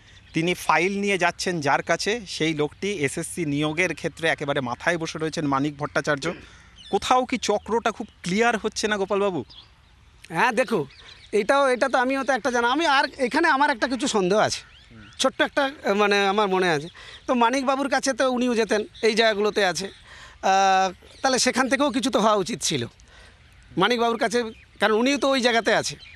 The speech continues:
Speaker 2: তো সেখানে কুন্তলকে, কুন্তলকেও দিয়ে, কুন্তলকে দিয়েছে। মনে হয় কতগুলো লাইন এর মধ্যে যুক্ত আছে। আমার যেটা প্রশ্ন আছে,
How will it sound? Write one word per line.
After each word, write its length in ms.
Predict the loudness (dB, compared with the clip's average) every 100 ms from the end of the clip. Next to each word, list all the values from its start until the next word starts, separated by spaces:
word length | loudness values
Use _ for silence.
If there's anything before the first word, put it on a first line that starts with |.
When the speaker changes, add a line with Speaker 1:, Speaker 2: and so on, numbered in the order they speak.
| -20 -20 -12 -4
Speaker 2:
তো 100 | 0
সেখানে 220 | 0 0
কুন্তলকে, 580 | 0 0 0 2 0 -2
কুন্তলকেও 600 | -2 -2 0 2 2 2
দিয়ে, 180 | 0
কুন্তলকে 420 | 0 -2 0 0 0
দিয়েছে। 280 | -2 -4
মনে 180 | -2 0
হয় 60 | 0
কতগুলো 400 | -2 -2 0 0
লাইন 340 | 4 4 4 4
এর 140 | 2
মধ্যে 240 | 2 0 0
যুক্ত 260 | -2 0
আছে। 220 | 0 0
আমার 200 | 0 -2
যেটা 140 | -2 -2
প্রশ্ন 300 | 0 0 -2
আছে, 180 | -4